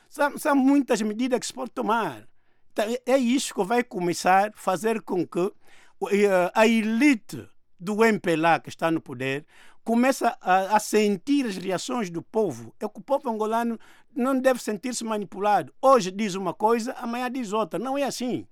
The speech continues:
Portanto, é necessário um bloco. É necessário dizer a, a, a, o M P L A partir no poder, se en-, enquanto não mudar, basta. Ao dizer basta, isso vai refletir, vai repercutir a todos aqueles que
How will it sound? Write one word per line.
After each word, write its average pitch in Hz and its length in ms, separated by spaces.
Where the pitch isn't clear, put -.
Portanto, 190 280
é 262 80
necessário 226 420
um 208 140
bloco. 175 380
É 226 100
necessário 214 680
dizer 175 440
a, 185 60
a, 165 340
a, 156 60
o 156 200
M 214 140
P 175 140
L 170 140
A 185 80
partir 165 340
no 160 100
poder, 143 400
se - 120
en-, 127 120
enquanto 214 380
não 202 140
mudar, 156 380
basta. 180 540
Ao 170 180
dizer 175 400
basta, 180 640
isso 175 360
vai 170 280
refletir, 165 680
vai 190 180
repercutir 170 720
a 151 160
todos 208 460
aqueles 185 640
que 190 380